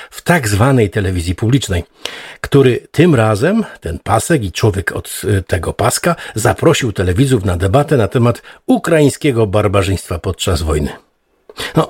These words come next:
potem oczywiście ukazało się sprostowanie, ale już nie na antenie, czyli nie wobec milionów ludzi śledzących, e,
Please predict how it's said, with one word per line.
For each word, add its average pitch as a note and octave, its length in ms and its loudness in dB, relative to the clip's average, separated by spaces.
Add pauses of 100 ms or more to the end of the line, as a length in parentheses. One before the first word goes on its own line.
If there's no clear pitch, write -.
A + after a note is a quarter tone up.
potem A#2+ 340 2
oczywiście A#2 440 0
ukazało G2 440 0
się A2 140 0
sprostowanie, C3+ 720 2 (400)
ale A#3+ 240 0
już G3 200 4
nie D3 120 6
na A2+ 200 2
antenie, F#2 520 -2 (380)
czyli G2 300 0
nie G2+ 220 4
wobec F#2 420 -4
milionów A2+ 560 2
ludzi F2+ 340 -2
śledzących, G#2+ 840 0
e, F#2+ 240 -2